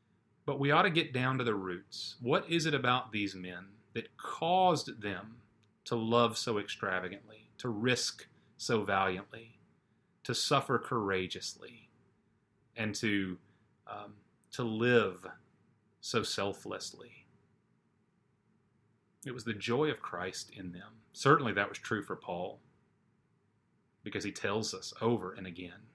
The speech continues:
that God would manifest that in us, such a heart that risk and, and humility and serving, that those kind of things for Christ,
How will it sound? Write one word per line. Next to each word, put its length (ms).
that 220
God 360
would 140
manifest 600
that 360
in 160
us, 640
such 340
a 100
heart 520
that 200
risk 560
and, 340
and 220
humility 720
and 160
serving, 720
that 140
those 200
kind 180
of 100
things 500
for 80
Christ, 640